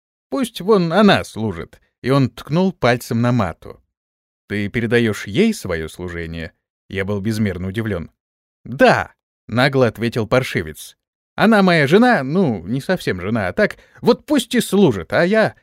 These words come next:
буду править». Мата, услышав слова Рохли, опасно прищурилась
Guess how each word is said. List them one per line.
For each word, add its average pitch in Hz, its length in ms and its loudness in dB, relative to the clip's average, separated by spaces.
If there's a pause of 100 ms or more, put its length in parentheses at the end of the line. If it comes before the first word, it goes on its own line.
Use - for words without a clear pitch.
(160)
буду 127 360 2
править». 131 640 -2 (540)
Мата, 180 420 0
услышав 135 460 -4
слова 127 420 0
Рохли, 175 360 -2
опасно 139 560 -2
прищурилась 196 800 -4